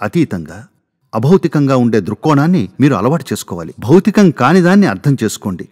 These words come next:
అప్పుడే సత్యం తెలుస్తుంది. లేకపోతే మీరు నమ్ముతారు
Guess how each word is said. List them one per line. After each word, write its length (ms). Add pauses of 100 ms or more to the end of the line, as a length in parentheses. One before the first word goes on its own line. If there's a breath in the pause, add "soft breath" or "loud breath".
అప్పుడే 300
సత్యం 360
తెలుస్తుంది. 560 (360)
లేకపోతే 420
మీరు 260 (120)
నమ్ముతారు 580